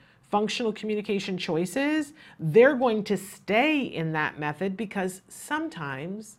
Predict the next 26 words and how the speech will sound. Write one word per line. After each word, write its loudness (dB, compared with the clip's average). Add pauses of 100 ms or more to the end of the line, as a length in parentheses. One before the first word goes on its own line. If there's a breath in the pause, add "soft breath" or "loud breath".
it -6
works. -2 (320)
Sometimes 0
it 0
does. 2 (260 loud breath)
Sometimes 2
if 2
you 4
throw 4
a 2
tantrum, 0
grandma 0
gives 0
you 0
a 0
lollipop. 0 (400 soft breath)
Sometimes 2
if -6
you -2
throw 0
a 2
tantrum, -4
mom 2
soothes 2
you, 0 (120)
right? 4